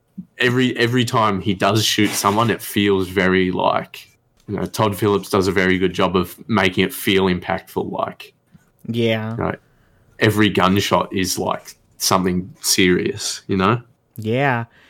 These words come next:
Speaker 2: What was interesting is that my boyfriend was talking about this, how he was, that the Joker was so accurate with his shots.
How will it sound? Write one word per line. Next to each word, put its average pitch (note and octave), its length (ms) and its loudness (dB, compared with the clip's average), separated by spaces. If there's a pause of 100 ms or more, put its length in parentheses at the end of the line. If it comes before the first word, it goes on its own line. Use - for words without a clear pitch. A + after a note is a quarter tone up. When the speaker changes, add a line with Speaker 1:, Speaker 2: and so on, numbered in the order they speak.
(260)
Speaker 2:
What D3 180 2
was A3 280 0
interesting D#3 680 -2
is A2+ 260 -2
that A2 400 0
my B2 80 0
boyfriend B2+ 340 2
was C3 140 0
talking A#2+ 180 0
about A2 340 -2
this, A2 240 -2
how G#2+ 520 -2 (680)
he B2+ 200 0
was, C#3+ 340 2 (680)
that A#2 220 2
the A2 200 0 (100)
Joker A#2 680 0
was G#2 220 -4
so B2 520 -2
accurate A2 560 0
with G2+ 140 -4
his G#2 320 -6
shots. - 800 -4